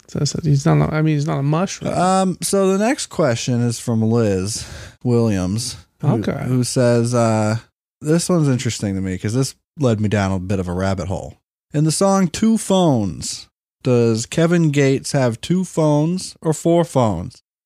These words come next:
Speaker 2: And this, then she quotes the song. "I got two phones, one for the plug and one for the load. I got two phones, one for the bitches and one for the dough." Uh, perhaps a phone for the plug and the bitches, and a second phone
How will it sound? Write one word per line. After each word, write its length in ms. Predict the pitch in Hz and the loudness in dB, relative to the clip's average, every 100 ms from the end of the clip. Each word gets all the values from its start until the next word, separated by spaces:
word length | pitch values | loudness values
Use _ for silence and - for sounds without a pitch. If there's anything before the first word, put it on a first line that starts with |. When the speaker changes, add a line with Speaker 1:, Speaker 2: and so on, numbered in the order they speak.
| - | -4
Speaker 2:
And 100 | 113 | 0
this, 140 | 110 | 0
then 200 | 120 120 | 2 2
she 140 | 113 117 | 2 -2
quotes 420 | - 127 113 - | 0 0 0 -2
the 100 | 104 | -6
song. 380 | - 117 95 95 _ _ _ - | -2 -2 -2 -6 _ _ _ -6
"I 120 | 147 | -2
got 320 | 151 131 - | 0 0 -2
two 200 | - 196 | -2 -2
phones, 680 | - 135 117 110 127 147 - | 0 0 2 0 -2 -4 -8
one 440 | - 135 147 170 | -6 -2 0 0
for 180 | - 160 | -2 0
the 120 | 143 | -2
plug 500 | - 165 156 123 120 123 | -2 -2 2 2 0 -4
and 160 | 120 127 | -2 0
one 180 | 135 | 0
for 140 | 135 135 | 0 0
the 100 | 123 | 0
load. 580 | 113 131 127 107 98 - _ _ _ - | 2 2 2 0 -4 -12 _ _ _ -4
I 100 | 131 | 0
got 280 | 151 147 - | 2 0 -2
two 200 | 185 208 | -2 -2
phones, 600 | - 170 147 147 165 151 | 0 0 2 0 -2 -2
one 260 | 151 160 | 0 0
for 160 | 170 160 | 0 0
the 100 | 139 | 0
bitches 540 | 123 165 165 - 113 | 0 0 -2 -2 -4
and 140 | 107 113 | -2 -2
one 200 | 135 135 | 0 -2
for 140 | - | -2
the 140 | 113 101 | -4 -4
dough." 540 | 104 123 117 90 - _ _ _ - | -2 0 2 0 -6 _ _ _ -18
Uh, 100 | - | -16
perhaps 600 | - 123 123 127 143 - | -2 2 4 4 0 -6
a 180 | 98 117 | -2 -2
phone 640 | - 123 117 113 113 113 | 0 0 2 2 0 -2
for 180 | - - | -6 -6
the 100 | 107 | -6
plug 440 | - 147 135 127 | -2 0 2 2
and 300 | 120 123 135 | 0 -2 0
the 60 | 135 | 0
bitches, 720 | 123 123 117 123 117 113 - _ _ _ - | 2 0 0 0 0 0 -6 _ _ _ -10
and 140 | - 104 | -4 -2
a 80 | |
second 460 | 110 143 139 147 127 | 0 0 2 0 -4
phone 760 | - 123 117 117 117 117 117 | -2 0 2 2 0 0 -4